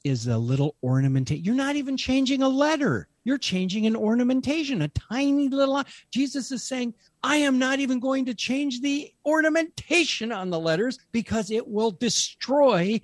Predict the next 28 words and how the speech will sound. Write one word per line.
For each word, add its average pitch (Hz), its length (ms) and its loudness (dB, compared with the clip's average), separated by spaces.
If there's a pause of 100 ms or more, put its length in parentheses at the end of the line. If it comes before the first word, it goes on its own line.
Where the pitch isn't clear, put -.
(140)
God's 185 540 0
word." 135 840 4 (140)
So 185 240 2
here's 196 360 2
the 208 100 0
meaning 180 340 2
of 151 160 0
the 160 140 -2
exaggeration, 139 1120 0
okay? 120 320 0 (240)
In 139 160 2
Hebrew, 185 460 2
it's 123 200 0 (360)
lo 127 260 6
yod 127 580 4
velo 123 320 2
kotzo 131 640 0
shel 135 300 2
yod. 113 520 0
Not 147 320 -2
a 214 100 -2
yod, 139 500 4
not 143 240 -2
a 139 200 -2
kotz - 380 -2
of 117 160 -6
a 117 60 -2
yod. 107 320 -2